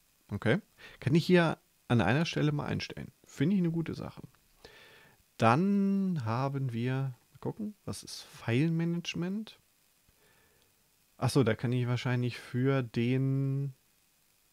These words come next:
ähm, ja, Dateimanager, das ist ein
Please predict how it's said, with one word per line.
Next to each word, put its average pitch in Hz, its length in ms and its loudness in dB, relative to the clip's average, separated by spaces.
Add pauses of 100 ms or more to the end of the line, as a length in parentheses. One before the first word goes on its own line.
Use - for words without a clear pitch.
(920)
ähm, 113 520 -2 (1700)
ja, 104 180 -4
Dateimanager, 175 1000 -4 (220)
das - 280 -6 (120)
ist - 480 -4
ein 101 520 0